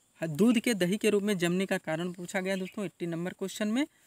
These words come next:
तो हमारा आंसर होगा lactobacillus, यानी आंसर होगा विकल्प नंबर सी,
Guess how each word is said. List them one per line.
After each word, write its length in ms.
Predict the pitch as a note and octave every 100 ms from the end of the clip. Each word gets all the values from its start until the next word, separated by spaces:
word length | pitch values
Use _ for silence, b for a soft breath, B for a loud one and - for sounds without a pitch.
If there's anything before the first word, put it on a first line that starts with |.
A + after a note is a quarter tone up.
| b _
तो 80 | D#3+
हमारा 200 | D#3+ E3+
आंसर 240 | E3+ F#3
होगा 180 | F3+ G#3+
lactobacillus, 2000 | G3 D#3+ - F3 D#3+ D3+ - - D#3 E3 - - _ E3 F3 F3 - F#3 E3 - E3
यानी 360 | D#3+ E3+ G#3
आंसर 240 | E3 - F3
होगा 140 | G3+
विकल्प 400 | F3 D#3 - F#3
नंबर 280 | F3 D#3+ D#3
सी, 280 | - D3+